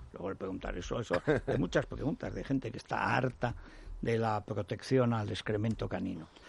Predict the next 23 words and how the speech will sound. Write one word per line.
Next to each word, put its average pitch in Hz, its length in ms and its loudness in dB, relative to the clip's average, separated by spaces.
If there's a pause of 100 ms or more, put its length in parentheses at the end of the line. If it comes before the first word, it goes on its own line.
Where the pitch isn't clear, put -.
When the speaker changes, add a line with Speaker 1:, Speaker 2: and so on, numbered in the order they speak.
(160)
Speaker 1:
Bueno, - 280 2
por - 120 -2
lo 90 80 0
menos 110 280 2
de 104 100 -2
la 95 120 -2
no 92 180 0
lucha. - 300 -8 (300)
Pero 131 160 8
hay 190 100 8
una 190 300 10
cuestión 170 440 4
muy 147 180 8
de 151 100 8
fondo, 156 400 6 (360)
que 131 200 8
es - 200 2 (120)
la 131 240 6
cantidad 120 420 4
de 160 100 6
proyectos. 165 760 2
Hay 135 260 6
una 185 360 10